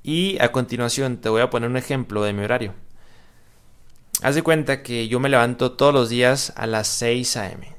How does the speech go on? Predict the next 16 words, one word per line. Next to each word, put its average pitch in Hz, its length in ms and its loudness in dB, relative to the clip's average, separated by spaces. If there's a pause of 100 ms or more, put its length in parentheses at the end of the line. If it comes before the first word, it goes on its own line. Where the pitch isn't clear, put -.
(140)
y 120 80 -6
estudio 135 380 0
de 117 140 4
seis - 600 0 (200)
a 104 160 -4
doce. - 400 -4 (560)
Son 139 260 -2
seis 151 260 2
horas, 123 460 2
de 123 80 -2
las 113 200 0
cuales 135 680 0
estudio, 123 1200 2
eh, 110 340 -4
cinco 120 680 0
horas. 104 440 -2